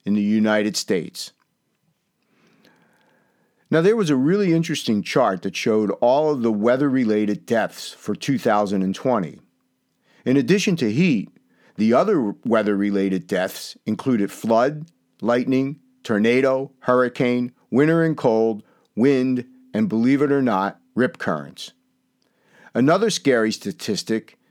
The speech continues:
is that heat stress has more than doubled over the last forty years.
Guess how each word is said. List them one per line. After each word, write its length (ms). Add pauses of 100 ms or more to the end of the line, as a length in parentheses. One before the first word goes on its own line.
(100)
is 160
that 180
heat 240
stress 600 (240)
has 180
more 260
than 300
doubled 580 (320)
over 240
the 140
last 340
forty 360
years. 520